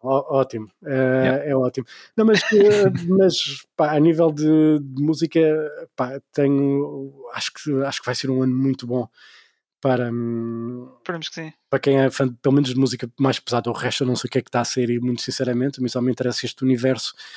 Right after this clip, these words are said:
Speaker 2: Uhum.
Speaker 1: eh, mais pesado. Eh, não estou a dizer que o, que tudo o que se faça para além disso é mau, não digo isso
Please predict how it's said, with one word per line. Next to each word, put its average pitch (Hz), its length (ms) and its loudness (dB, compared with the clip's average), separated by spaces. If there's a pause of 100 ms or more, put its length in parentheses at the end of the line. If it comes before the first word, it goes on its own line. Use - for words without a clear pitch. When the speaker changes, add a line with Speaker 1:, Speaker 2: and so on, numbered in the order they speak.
(160)
Speaker 2:
Uhum. 110 220 -4
Speaker 1:
eh, 127 300 4
mais 131 280 2
pesado. 135 420 0 (560)
Eh, 131 500 0
não 139 180 0
estou 135 100 2
a 131 40 2
dizer 127 240 0
que 131 100 -4
o, 123 180 -2 (280)
que - 80 -20
tudo 127 200 -4
o 120 40 -8
que - 160 -12
se - 140 -4
faça 127 640 -2 (280)
para 135 140 2
além 131 200 4
disso 127 680 -4
é 135 260 -2
mau, 135 320 2 (440)
não 127 120 -2
digo 127 280 -2
isso - 380 -4